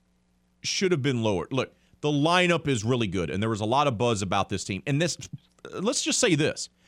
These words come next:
The way this team hits, they're gonna be in any game they play. The problem that's gonna hold them back is the rotation. They don't have enough frontline pitching.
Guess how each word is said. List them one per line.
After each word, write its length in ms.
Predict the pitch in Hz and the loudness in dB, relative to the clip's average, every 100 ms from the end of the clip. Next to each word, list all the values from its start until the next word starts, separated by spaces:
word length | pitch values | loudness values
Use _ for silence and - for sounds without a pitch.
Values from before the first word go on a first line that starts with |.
| _ - _ | _ -20 _
The 80 | 151 | -2
way 260 | 139 202 302 | 2 2 2
this 200 | 277 220 | 0 -2
team 280 | - 226 143 | -2 0 2
hits, 420 | 151 247 - - - | 0 0 -4 -10 -6
they're 140 | 185 | -4
gonna 140 | 339 247 | -2 0
be 120 | 214 | 0
in 80 | 170 | 0
any 220 | 170 156 | 0 0
game 220 | 135 117 | 2 2
they 100 | 92 | 0
play. 360 | - - - _ _ _ _ _ _ - | -2 -6 -6 _ _ _ _ _ _ -6
The 100 | 135 | -6
problem 460 | - 165 180 185 | 0 2 2 2
that's 160 | 175 156 | 0 0
gonna 160 | 165 135 | -2 -2
hold 260 | 127 143 | -2 -2
them 160 | 131 120 | -2 0
back 260 | 110 107 | 0 2
is 120 | 117 92 | -2 -2
the 100 | 107 | -2
rotation. 480 | 98 90 78 - | -2 -2 -4 -6
They 120 | 87 101 | -4 -2
don't 180 | 120 | -2
have 200 | 120 120 | -2 -2
enough 260 | 107 104 - | 0 -2 -2
frontline 560 | 104 95 92 90 85 76 | -6 -4 -2 -2 -2 -4
pitching. 320 | 87 - | -8 -8